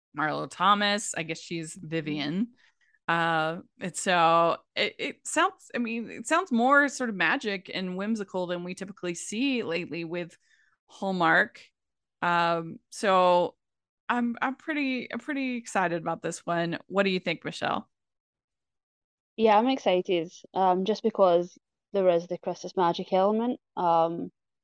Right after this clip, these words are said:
Speaker 2: and Luke Macfarlane is my favourite Hallmark actor. Um, I wouldn't have put him with Allison, so I, I agree it's very,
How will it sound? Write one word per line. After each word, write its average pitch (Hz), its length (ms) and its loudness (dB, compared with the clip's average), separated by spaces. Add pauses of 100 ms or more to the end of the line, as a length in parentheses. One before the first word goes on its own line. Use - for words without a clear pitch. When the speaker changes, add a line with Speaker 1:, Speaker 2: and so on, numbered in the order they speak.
(360)
Speaker 2:
and 170 680 -2 (160)
Luke 196 160 -2
Macfarlane 175 640 4
is 165 200 -6
my 165 180 -2
favourite 165 480 2 (120)
Hallmark 170 420 0
actor. 233 400 2 (500)
Um, 185 360 4 (180)
I 202 200 8
wouldn't 233 440 4
have 277 120 -2 (120)
put 202 160 0
him 196 160 2
with 185 220 -4
Allison, 233 560 0
so 240 140 -8
I, 180 240 0
I - 20 0
agree 190 380 -4
it's - 200 -8
very, 180 440 0